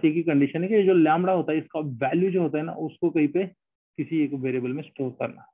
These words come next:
किसी एक variable में उसको store करना होता है। और lambda function जो होता है ना, इसमें हम कितने भी arguments pass कर सकते हैं, कितने भी arguments pass कर सकते हैं, but उसको लिखने के लिए एक single line में, एक ही expression में लिखना है,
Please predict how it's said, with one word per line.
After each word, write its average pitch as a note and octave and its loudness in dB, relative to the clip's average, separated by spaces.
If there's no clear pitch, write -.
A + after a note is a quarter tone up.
किसी C3+ -2
एक D3+ 4
variable D3 4
में D3+ 2
उसको F3+ 0
store D#3+ 4
करना C#3 -2
होता B2+ -4
है। D#3 0
और D#3+ 0
lambda E3 2
function F#3+ -4
जो F3 0
होता C3+ -4
है C3 -6
ना, E3+ -8
इसमें A3+ -2
हम A#3 2
कितने B3 -2
भी B3+ 0
arguments A3 -2
pass F3 -4
कर D#3 -6
सकते B2+ -12
हैं, C3 -20
कितने C#3+ 0
भी C#3+ -2
arguments D3 2
pass C3 2
कर C3+ 0
सकते B2+ -6
हैं, B2+ 2
but C#3+ 0
उसको D#3 0
लिखने D#3+ 2
के D#3+ 0
लिए E3 0
एक E3+ -4
single E3+ 0
line C#3 -2
में, C#3+ -4
एक F3+ -6
ही A3 -2
expression F3 -6
में D#3+ -4
लिखना C#3 -2
है, B2+ -10